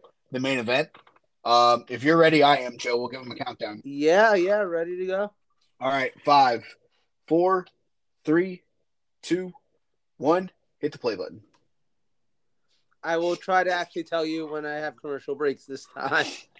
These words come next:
Speaker 1: Yeah, uh, for those of you at home, uh, we're recording separately, uh, because, again, it's twenty minutes apart from the last time we recorded.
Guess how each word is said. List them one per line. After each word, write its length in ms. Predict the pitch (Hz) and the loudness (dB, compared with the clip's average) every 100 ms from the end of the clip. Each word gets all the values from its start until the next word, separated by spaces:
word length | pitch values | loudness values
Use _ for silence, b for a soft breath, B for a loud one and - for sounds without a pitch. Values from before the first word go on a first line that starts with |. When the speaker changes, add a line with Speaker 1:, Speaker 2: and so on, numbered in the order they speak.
| _ | _
Speaker 1:
Yeah, 440 | 165 170 170 156 160 | 4 6 8 6 6
uh, 220 | 165 156 | 4 4
for 100 | 147 | 4
those 200 | 170 190 | 0 0
of 80 | 190 | -2
you 100 | 190 | -2
at 80 | 156 | 2
home, 340 | 156 147 131 - _ | 4 2 0 -12 _
uh, 260 | 110 113 110 - _ _ _ | -6 -4 -6 -8 _ _ _
we're 280 | 127 127 127 | -2 0 0
recording 480 | 117 - 147 139 123 | -2 2 2 2 -2
separately, 680 | - 131 135 110 117 117 | -2 -2 -4 -6 -4 -4
uh, 240 | 110 110 107 | -4 -4 -6
because, 360 | - 127 117 | -8 -8 -8
again, 300 | 110 127 117 | -4 -2 -2
it's 100 | 110 | -8
twenty 260 | - 123 120 | -10 -8 -8
minutes 240 | 117 113 | -8 -12
apart 280 | 107 120 117 | -6 -6 -6
from 120 | 117 | -10
the 60 | 113 | -10
last 280 | 113 120 - | -8 -8 -8
time 160 | 117 | -10
we 60 | 117 | -8
recorded. 460 | 113 - 123 120 | -10 -6 -4 -4